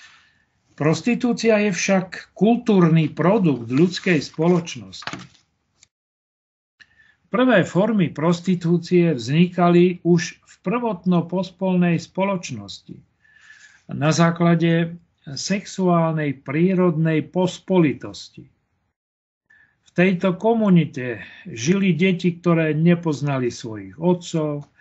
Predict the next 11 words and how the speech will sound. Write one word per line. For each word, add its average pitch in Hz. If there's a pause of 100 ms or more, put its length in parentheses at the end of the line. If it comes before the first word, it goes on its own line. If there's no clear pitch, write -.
(140)
často 131
ani 107
matku. 147 (680)
Rodičia 185
nerobili 170
rozdiely 151
medzi 110
vlastnými 139
a 104
nevlastnými 151
deťmi. 151